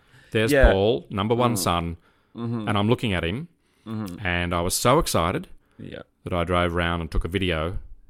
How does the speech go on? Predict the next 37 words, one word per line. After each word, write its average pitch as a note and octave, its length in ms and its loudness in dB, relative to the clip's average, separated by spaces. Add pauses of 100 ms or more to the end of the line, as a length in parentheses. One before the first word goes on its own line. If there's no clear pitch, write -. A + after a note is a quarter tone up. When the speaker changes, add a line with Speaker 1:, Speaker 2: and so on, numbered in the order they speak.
(180)
Speaker 1:
I F2+ 80 -8
was E2 180 -8
that F2 140 -2
excited. - 560 -10
So - 180 -6
I'm, E2 180 -6 (280)
I'm G2+ 140 0
just, C3+ 140 -2
I'm B2+ 100 -2
just D3 140 -8
putting D3+ 160 0
it C3 60 -2
out C#3+ 180 -2
there. E2+ 160 -2
How G#2+ 200 0
weird G#2+ 280 2
is G2 200 -4 (300)
it - 160 -10
to G2 100 -8
see G#2+ 680 -2 (260)
your F#2+ 100 -4
son A#2+ 540 0 (920)
on G2+ 120 -2
a - 20 -4
twenty-foot G2 400 2
poster? G#2 380 -2 (640)
Speaker 2:
Hopefully A#3 320 2
one D3+ 180 6
day B2+ 160 8
there A#2+ 200 6
is A#2 140 4
a, A#2 160 4
uh, A2+ 200 4
poster B2 360 0
for A2 540 2
Loose A2+ 260 -2
Units, A2 540 -4